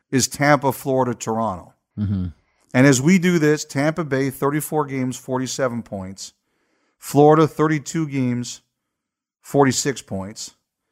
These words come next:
Speaker 1: Toronto, thirty-one games, forty-four points. The amazing thing to me is, on plus minus, Tampa's plus eight, Florida's plus twenty-seven, Toronto's plus twenty-eight.
Speaker 2: Yeah.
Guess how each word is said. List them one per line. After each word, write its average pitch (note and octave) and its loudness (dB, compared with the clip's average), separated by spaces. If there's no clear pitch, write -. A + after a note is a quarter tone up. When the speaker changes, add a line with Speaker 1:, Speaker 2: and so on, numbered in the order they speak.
Speaker 1:
Toronto, C#3 6
thirty-one C3+ 2
games, A#2 -4
forty-four A#2+ 0
points. - -16
The C3+ 6
amazing B3 8
thing A3 6
to E3 6
me E3 2
is, A3+ -2
on B2 0
plus D#3 0
minus, B2 0
Tampa's D3 2
plus C3+ -2
eight, A#2+ -6
Florida's C3 2
plus B2 -6
twenty-seven, A2 -4
Toronto's G#2 -12
plus - -10
twenty-eight. F2+ -12
Speaker 2:
Yeah. G2+ -4